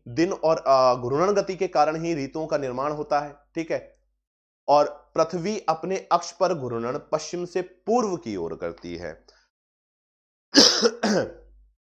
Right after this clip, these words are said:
तो यहाँ पे सिंपल सा आप बोल सकते हो कि भाई ये पहली लाइन तो आपको परेशान करने के लिए है,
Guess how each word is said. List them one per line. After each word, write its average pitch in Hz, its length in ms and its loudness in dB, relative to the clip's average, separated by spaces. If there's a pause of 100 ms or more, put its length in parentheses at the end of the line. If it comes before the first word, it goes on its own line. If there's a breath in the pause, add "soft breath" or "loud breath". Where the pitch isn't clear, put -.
(240)
तो 175 60 0
यहाँ 147 240 2
पे 190 280 -2
सिंपल 175 440 -2
सा 180 140 2
आप 165 100 2
बोल 156 180 -4
सकते 170 260 -6
हो 190 80 -2
कि 175 120 -6
भाई 165 280 -2 (240)
ये 143 140 -4
पहली 135 340 -2
लाइन 135 220 -4
तो 139 100 -4
आपको 123 180 -4
परेशान 117 460 -8
करने 82 240 -14
के 78 100 -18
लिए 76 200 -16
है, 78 140 -18